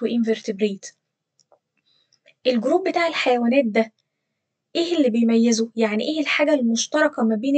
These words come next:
الفيرتبريت والإنفيرتبريت اللي خلتنا أقول إن دول كلهم حيوانات؟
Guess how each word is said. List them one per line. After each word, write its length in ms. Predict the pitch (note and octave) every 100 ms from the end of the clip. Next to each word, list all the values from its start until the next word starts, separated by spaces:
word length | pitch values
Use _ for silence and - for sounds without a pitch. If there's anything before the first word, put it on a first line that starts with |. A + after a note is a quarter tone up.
| C4+
الفيرتبريت 680 | A3 A#3 - G#3 A#3+ D4
والإنفيرتبريت 880 | B3 A3+ C#4+ C4 B3 B3 G#3+ D4+ -
اللي 160 | A3+ A3
خلتنا 420 | - A#3 D4 C#4
أقول 160 | - D4
إن 220 | B3 A#3
دول 180 | C#4 D4
كلهم 440 | D4 D4 D4+ C#4+
حيوانات؟ 640 | - A#3+ A3+ A3+ A#3 A#3